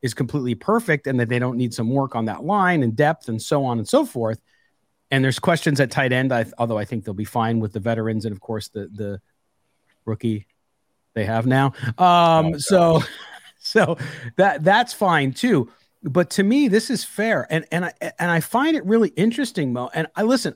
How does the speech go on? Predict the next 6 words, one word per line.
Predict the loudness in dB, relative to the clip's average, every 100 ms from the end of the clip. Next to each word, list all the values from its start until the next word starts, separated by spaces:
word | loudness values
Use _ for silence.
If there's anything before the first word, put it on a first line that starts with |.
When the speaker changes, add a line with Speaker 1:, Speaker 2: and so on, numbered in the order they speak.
| -2
Speaker 1:
I | 0
don't | 2 2 0
mind, | -2 0 0 -2 -2
and | -4
I | -4 -4
understand | -4 -4 -6 -6 -4 -4 -4 -6